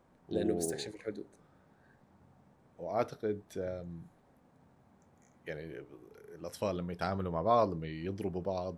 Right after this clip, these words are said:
Speaker 2: عم بيستكشفوا وين الحد، عم بيتعلموا السوشياليزيشن، عم بيتعلموا كيف الواحد يعيش في مجتمع، إيش الأشياء اللي غلط، وإيش الأشياء اللي صح، إيش الأشياء اللي، <laughs> اللي، آم،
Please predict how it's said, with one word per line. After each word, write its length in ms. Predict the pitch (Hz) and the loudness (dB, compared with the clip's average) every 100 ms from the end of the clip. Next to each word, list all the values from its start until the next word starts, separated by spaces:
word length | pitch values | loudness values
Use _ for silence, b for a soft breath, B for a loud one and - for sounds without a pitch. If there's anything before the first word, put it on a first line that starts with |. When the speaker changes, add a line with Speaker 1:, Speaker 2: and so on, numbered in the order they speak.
| - | -8
Speaker 2:
عم 120 | - 80 | -10 -8
بيستكشفوا 580 | - 123 - 101 90 | -4 -2 -2 -4 -2
وين 140 | 92 87 | -2 -2
الحد، 380 | 82 92 87 73 | -2 -2 -2 -4
عم 100 | 76 | -8
بيتعلموا 580 | - 95 98 92 87 | -6 -4 -2 -2 -2
السوشياليزيشن، 1000 | 82 - 95 85 90 85 82 90 - 76 | -2 -2 -4 -2 0 0 0 -2 -2 -6
عم 120 | 73 78 | -8 -6
بيتعلموا 540 | 73 85 82 82 80 B - - | -4 -2 -4 -4 -10 B -20 -4
كيف 260 | 104 - | -4 -2
الواحد 300 | 87 87 76 | 0 0 0
يعيش 360 | 78 92 85 - - - | -2 -2 -4 -6 -10 -12
في 80 | |
مجتمع، 480 | 78 80 - 73 - - 92 | -8 -8 -8 -12 -16 -10 -4
إيش 180 | - 76 | -4 -4
الأشياء 340 | - 92 85 | -4 -4 -4
اللي 240 | - 78 B B - - - 87 | -4 -8 B B -20 -20 -4 0
غلط، 240 | 101 82 - - - | 2 0 -6 -20 -14
وإيش 200 | 85 - | -12 -10
الأشياء 280 | 80 - 80 | -10 -10 -10
اللي 100 | - | -8
صح، 320 | 95 - - - | -8 -8 -12 -12
إيش 140 | - | -10
الأشياء 280 | 76 73 80 | -8 -8 -8
اللي، 240 | - 76 - - - - | -10 -12 -14 -18 -20 -20
<laughs> 340 | - 85 - 90 B B B - | -14 -8 -4 -6 B B B -12
اللي، 380 | 85 82 82 80 | -8 -6 -4 -4
آم، 340 | 80 76 76 | -4 -6 -10